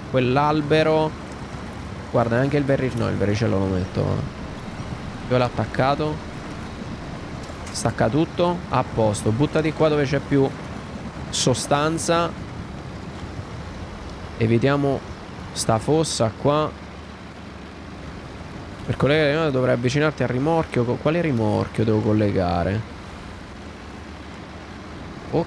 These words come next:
cazzo. <laughs> Ma che stai fuori? Ma che se fa così? Andiamo giusti, sì.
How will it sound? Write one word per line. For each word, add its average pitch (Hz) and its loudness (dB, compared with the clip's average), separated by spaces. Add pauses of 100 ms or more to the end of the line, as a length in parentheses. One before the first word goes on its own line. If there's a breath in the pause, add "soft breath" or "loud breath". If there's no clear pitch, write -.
cazzo. 117 0 (1080)
<laughs> - -6
Ma 180 0
che 127 2
stai 104 2
fuori? 104 4 (460)
Ma 175 2
che 127 2
se - 0
fa 107 2
così? 117 4 (3750)
Andiamo 127 4
giusti, 139 2
sì. 143 0